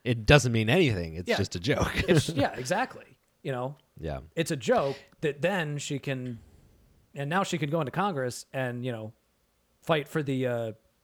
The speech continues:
Speaker 2: the human inf-, infrastructure bill that actually does tax the rich.
Speaker 1: Mm-hmm.
Speaker 2: And as long as she's doing that, that's what's most important. So I don't understand why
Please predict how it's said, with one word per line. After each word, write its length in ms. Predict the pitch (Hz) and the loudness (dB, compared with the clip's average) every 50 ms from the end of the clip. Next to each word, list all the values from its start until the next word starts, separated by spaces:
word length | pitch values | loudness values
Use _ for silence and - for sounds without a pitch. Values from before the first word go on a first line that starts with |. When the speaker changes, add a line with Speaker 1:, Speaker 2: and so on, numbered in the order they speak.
| _ - | _ -8
Speaker 2:
the 80 | 139 | -4
human 240 | 113 156 202 196 170 | 0 0 0 2 0
inf-, 180 | 143 131 - 175 | -2 -4 -6 -6
infrastructure 520 | - 147 139 - 123 - - 127 - - | -4 -4 -4 -4 -4 -2 -2 -4 -2 -2
bill 140 | 113 127 123 | -2 -2 0
that 120 | 123 127 131 | 0 0 0
actually 280 | 131 127 - 160 160 | 0 0 0 0 2
does 160 | 160 240 247 | 2 2 0
tax 300 | 247 - 165 123 - - | 2 0 0 -2 -2 -6
the 80 | - 113 | -10 -10
rich. 320 | 110 - - - - - _ _ _ _ - - | -10 -12 -12 -12 -14 -14 _ _ _ _ -10 -6
Speaker 1:
Mm-hmm. 320 | 107 98 90 85 90 85 | -4 -4 -4 -4 -4 0
Speaker 2:
And 80 | 113 170 | 0 2
as 120 | 175 160 | 2 2
long 180 | 175 208 262 262 | 4 2 4 2
as 60 | 220 | 2
she's 180 | - - 196 - | 2 0 -2 0
doing 240 | - 190 180 151 147 | 2 0 0 2 2
that, 220 | 226 254 202 - | 2 0 0 2
that's 200 | 151 147 151 - | 0 -2 -2 0
what's 200 | - 160 - - | -4 -4 -2 -2
most 200 | 151 139 131 - | -2 -2 -2 -4
important. 380 | 135 123 - 285 277 - 113 110 | -8 -8 -2 -2 -2 -2 -2 -4
So 140 | - - 147 | -4 -2 0
I 60 | 147 | 0
don't 160 | 165 226 269 240 | 2 2 2 0
understand 480 | 202 170 - - - 226 240 214 175 | 0 -2 -2 -2 -2 0 0 0 0
why 320 | 147 147 143 139 135 127 | 0 0 0 0 0 -2